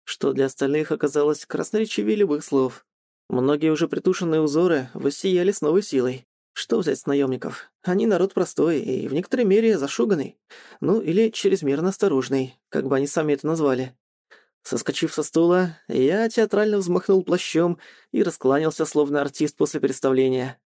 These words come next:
Сейчас бы начать декламировать собственную телегу в стиле незабвенного ужаса, летящего на крыльях ночи, но до такого я опускаться не стал. Благо, народ чуть успокоился. Какая же малость порой требуется, чтобы на тебя реагировали не столь остро?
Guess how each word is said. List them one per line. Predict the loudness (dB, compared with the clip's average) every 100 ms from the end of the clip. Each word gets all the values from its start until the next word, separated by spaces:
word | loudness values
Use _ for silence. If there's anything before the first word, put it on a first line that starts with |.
| _ -20 -20 -8
Сейчас | -6 -2 -2
бы | 0
начать | 0 2 0 0 -6
декламировать | -6 -2 0 2 2 2
собственную | 0 -2 -2 0 2 2
телегу | 0 -2 0 0 -2
в | -4
стиле | -4 2 2 2
незабвенного | 0 0 2 2 2 2 2 4
ужаса, | 4 2 0 -2 -2
летящего | 2 2 2 0 2
на | 4
крыльях | 4 4 2
ночи, | 2 2 2 2 -2 -2 -16 -20 -18 -6
но | -4 -2 0
до | 0
такого | 0 0 0
я | 0
опускаться | -2 -2 -2 -2
не | -4
стал. | -4 -4 -6 -8 _ _ -6
Благо, | -2 0 0 0
народ | 0 0
чуть | -2 -4
успокоился. | -2 -2 0 0 0 -6 -16 _ _ _ -20 _
Какая | -6 -2 -2
же | 0 0
малость | 0 0 -2 -4 -2
порой | 0 2
требуется, | 2 2 0 -2 -6
чтобы | -2 -2 0
на | -2
тебя | 0 0 2
реагировали | 0 0 0 2 2
не | 0
столь | 0 0 0
остро? | 0 -4 -10